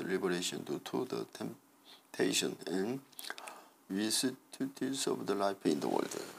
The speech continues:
이제 이거는 티베트 라마들이 그, 그 이제 수도원을 이제 사진이고, 승-, 승가라고 하는 것은, 상가는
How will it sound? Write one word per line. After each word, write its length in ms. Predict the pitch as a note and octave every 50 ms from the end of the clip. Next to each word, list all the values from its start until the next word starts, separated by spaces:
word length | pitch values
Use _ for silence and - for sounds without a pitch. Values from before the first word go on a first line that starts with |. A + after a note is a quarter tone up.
| - -
이제 180 | F2 G#2 G#2+ G2+
이거는 300 | G#2+ A#2+ A#2 A2+ G2 -
티베트 540 | - - D3+ D#3+ D#3 - - - B2+ A2 F#2
라마들이 540 | F#2 G2 G2+ A2 A#2 B2 A#2 B2 A2+ G#2+ F2+
그, 280 | F2+ E2 D2+ D2+ C2+ - - - - - - - - - - - - - - - - - - - - - - - - - - - - -
그 140 | - E2 D2+
이제 240 | D#2 D2 D#2+ D2 C#2
수도원을 840 | - - - - G#2+ F#2+ F#2 F#2 F2+ F2 D#2+ C#2 D2 A#2 C3+ D#3 D#3 - - - - - - - - - -
이제 140 | - - -
사진이고, 640 | - - - - - D#2 C#2+ C2+ A#1 - - - -
승-, 300 | - - - - D3+ -
승가라고 600 | - - - - F3 F3+ E3+ E3+ E3+ E3+ D#3 D3
하는 160 | C3 B2 A#2+ A#2
것은, 300 | A#2 A#2+ B2 D#3 D3 G2+
상가는 800 | - - C3+ D3 D3 D3 C#3 A#2 E2 D#2 A2 C#3 D3+ E3+ F#3